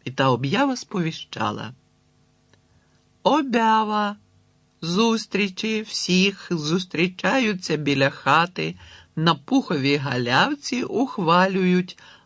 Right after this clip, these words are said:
лизорюцію зліва по порядку номерів,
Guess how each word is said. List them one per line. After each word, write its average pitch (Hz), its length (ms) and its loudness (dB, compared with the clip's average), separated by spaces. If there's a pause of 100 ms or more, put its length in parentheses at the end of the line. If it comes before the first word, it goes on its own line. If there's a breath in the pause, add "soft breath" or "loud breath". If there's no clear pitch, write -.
лизорюцію 185 1400 2 (240)
зліва 175 680 2
по - 180 0
порядку 147 680 0
номерів, 147 720 0